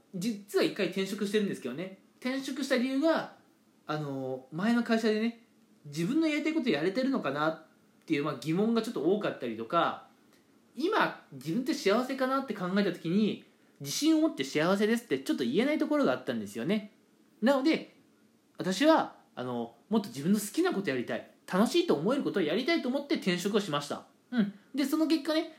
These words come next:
まあ、転職して、まあ、実際楽しいと思いながら今仕事できているので、私はね、数ヶ月前よりも結構ポジティブ人間に慣れてきているんじゃないかなとは思います。うん。それだけね、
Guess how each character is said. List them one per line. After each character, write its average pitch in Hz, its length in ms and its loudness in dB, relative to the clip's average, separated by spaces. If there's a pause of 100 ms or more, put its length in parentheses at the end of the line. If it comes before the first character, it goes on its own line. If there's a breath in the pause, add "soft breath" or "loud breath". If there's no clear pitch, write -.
ま 165 80 -2
あ、 - 20 -8
転 202 200 6
職 214 180 2
し 202 80 -2
て、 - 380 -2
ま 151 100 -2
あ、 135 40 2
実 233 280 -2
際 - 80 -6
楽 190 200 2
し 339 120 4
い - 40 2
と 139 100 0
思 185 280 0
い 226 60 4
な 240 120 2
が 247 100 0
ら 262 120 2
今 190 140 -2
仕 - 140 -6
事 190 180 4
で 220 100 2
き - 100 -12
て 208 120 0
い 202 80 8
る 208 60 4
の 208 100 2
で、 269 340 2 (320 loud breath)
私 269 220 2
は 277 80 6
ね、 269 340 2
数 - 320 -2
ヶ 247 80 2
月 226 200 2
前 226 160 6
よ 165 80 6
り 165 80 4
も 196 100 2
結 226 180 0
構 123 160 -4 (300)
ポ 190 120 6
ジ 208 120 0
テ 254 80 2
ィ - 20 4
ブ 240 60 6
人 233 180 8
間 156 80 2
に 123 100 -4
慣 147 100 -6
れ 160 60 -4
て 147 120 -2
き - 80 -12
て 139 80 0
い 127 60 2
る 131 80 -4
ん 135 60 -6
じ 131 60 -2
ゃ 127 40 -2
な 135 100 -2
い 127 60 -4
か 127 80 -8
な 190 120 2
と 208 80 2
は 170 60 4
思 131 120 -2
い 123 60 -2
ま 117 140 -2
す。 - 200 -18 (400)
う 131 60 -10
ん。 107 160 -10 (720)
そ 165 140 -2
れ 226 60 2
だ 311 80 2
け 320 80 0
ね、 349 200 -4